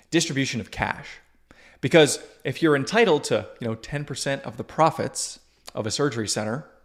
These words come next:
over the course of twelve months, that might be a meaningful number. And so that profit is going to be ascribed to you by the I R S. Say it's a hundred thousand dollars of profit.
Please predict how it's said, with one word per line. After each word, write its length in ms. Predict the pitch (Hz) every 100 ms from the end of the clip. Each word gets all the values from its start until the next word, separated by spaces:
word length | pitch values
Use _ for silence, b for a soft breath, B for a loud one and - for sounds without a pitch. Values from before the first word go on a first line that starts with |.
| -
over 200 | 131 123
the 80 | 113
course 220 | 123 113
of 80 | -
twelve 200 | 117 107
months, 220 | 107 -
that 140 | 240
might 160 | 311 247
be 100 | 165
a 80 | 123
meaningful 560 | 120 123 123 120 135
number. 380 | 185 185 - - b b b b
And 160 | - 135
so 380 | - 135 123 - -
that 260 | 127 135 -
profit 560 | 180 240 - 110 - - _
is 140 | 131 117
going 200 | 139 131
to 100 | 117
be 320 | 117 113 - _ _ _ _ _ _ _
ascribed 600 | - - 170 151 147 - -
to 80 |
you 240 | 170 117 123
by 240 | 117 120
the 140 | 120 110
I 160 | 110
R 160 | 98 107
S. 200 | - -
Say 160 | 127
it's 120 | 110 -
a 60 | 104
hundred 300 | 139 127 123
thousand 240 | 110 113
dollars 260 | 104 110 110
of 60 |
profit. 320 | 110 - -